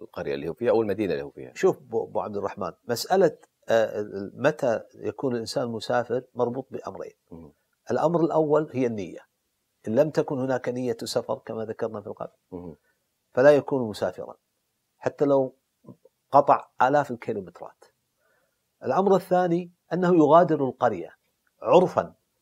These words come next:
Speaker 1: مهم.
Speaker 2: لأن ما هو الضابط في مغادرة القرية؟ بالعرف، ودليل ذلك حديث أو كل ما استدل به العلماء والفقهاء هو خروج النبي صلى الله عليه وسلم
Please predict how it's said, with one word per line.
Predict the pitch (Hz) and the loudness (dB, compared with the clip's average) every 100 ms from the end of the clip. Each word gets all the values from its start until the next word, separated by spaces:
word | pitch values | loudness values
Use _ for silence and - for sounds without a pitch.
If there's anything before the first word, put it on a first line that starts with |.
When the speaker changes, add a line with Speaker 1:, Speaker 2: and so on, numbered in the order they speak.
| _ _ | _ _
Speaker 1:
مهم. | - 80 71 - | -20 -20 -20 -6
Speaker 2:
لأن | 107 131 139 123 113 _ | -4 -2 -4 -4 -6 _
ما | 123 127 165 | -6 -2 0
هو | 180 151 | 2 0
الضابط | 123 131 151 139 131 | 2 4 4 2 -4
في | - 123 | -4 -4
مغادرة | 110 107 110 113 110 - | -2 -2 0 0 -2 -8
القرية؟ | 98 98 98 92 - _ | -6 -6 -4 -6 -8 _
بالعرف، | 147 180 170 92 - _ _ _ _ _ _ _ | -4 0 0 0 -8 _ _ _ _ _ _ _
ودليل | - 113 131 147 127 | -2 0 2 2 2
ذلك | 127 127 104 - - _ _ _ _ | 4 2 0 -6 -20 _ _ _ _
حديث | _ - 156 185 151 | _ -8 -6 -6 -4
أو | 156 - 95 | -6 -4 -4
كل | - - 170 | -2 -2 -2
ما | 113 117 | -4 -8
استدل | - - 107 127 107 | -8 -8 -6 -4 -6
به | 98 98 95 90 | -8 -10 -8 -8
العلماء | 90 95 92 101 - | -8 -8 -10 -12 -6
والفقهاء | 107 117 110 - 98 135 - | -4 -4 -8 -12 -6 -6 -6
هو | 123 107 | -6 -6
خروج | - 120 135 | -6 -6 -6
النبي | 104 101 101 117 98 | -8 -10 -8 -10 -10
صلى | - 104 | -10 -10
الله | 95 95 | -8 -10
عليه | 85 | -10
وسلم | - 113 123 | -12 -8 -8